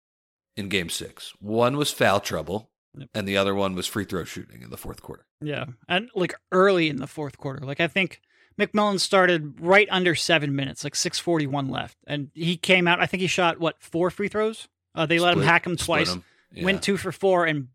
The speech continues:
Speaker 2: boom, Doc was done. Maxey was in.
Speaker 1: And he didn't bring him back until one fifty-nine.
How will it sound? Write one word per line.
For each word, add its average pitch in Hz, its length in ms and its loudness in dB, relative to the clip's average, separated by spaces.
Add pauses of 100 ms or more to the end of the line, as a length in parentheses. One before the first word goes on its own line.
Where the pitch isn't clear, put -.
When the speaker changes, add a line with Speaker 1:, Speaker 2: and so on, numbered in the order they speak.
Speaker 2:
boom, 160 280 2
Doc 170 280 0
was 131 200 -8
done. 147 300 -4 (500)
Maxey 156 320 -4
was 139 160 -8
in. 135 280 -10 (300)
Speaker 1:
And 110 80 -2
he 110 60 4
didn't 139 220 2
bring 135 140 0
him 127 100 0
back 113 240 4
until 107 260 -2
one 98 180 0
fifty-nine. 90 500 -4